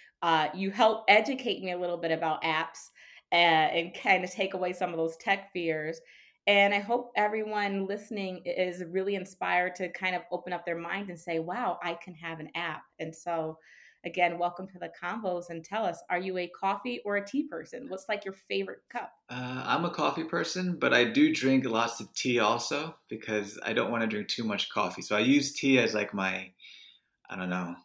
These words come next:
Speaker 2: uh, substitute. I start with tea during the day, and then I'll have a cup of coffee around lunchtime just to give me that boost of energy for the rest of the afternoon. But I definitely prefer the taste of coffee over tea.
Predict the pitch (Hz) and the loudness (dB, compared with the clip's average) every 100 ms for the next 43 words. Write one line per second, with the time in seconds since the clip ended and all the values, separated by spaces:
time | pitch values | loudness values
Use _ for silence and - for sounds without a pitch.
0 | _ - 101 92 - 110 - - 90 - | _ -6 -2 -2 0 -2 0 -2 -4 -4
1 | 92 - _ - 98 123 123 135 131 - | -4 -6 _ -8 -2 2 4 2 0 0
2 | 127 165 - - 127 127 123 120 127 151 | 0 -2 -10 -8 -4 0 2 2 2 0
3 | 147 - 104 104 101 113 110 110 110 107 | -4 -8 -6 -6 -4 -4 -4 -6 -6 -4
4 | - 107 - 104 104 113 113 110 - - | 0 0 0 0 4 4 4 2 2 0
5 | 95 95 95 _ _ _ _ - - 107 | -2 -2 -8 _ _ _ _ -16 -12 -8
6 | 104 104 101 98 - 104 95 101 98 98 | -6 -2 0 -2 -2 -6 -4 -4 -4 -4
7 | 92 95 - 98 98 90 - 98 95 95 | -4 -6 -8 -6 -6 -6 -6 -4 -4 -4
8 | 95 98 117 131 - _ _ _ 107 95 | -6 -6 -6 -8 -16 _ _ _ -6 -2
9 | - 117 113 110 110 - 110 98 - 101 | 4 4 2 -4 -4 -4 -2 -2 -2 -4
10 | 95 - - 95 - - 98 98 - - | -4 -10 -12 -10 -10 -12 -14 -14 -14 -12
11 | - | -14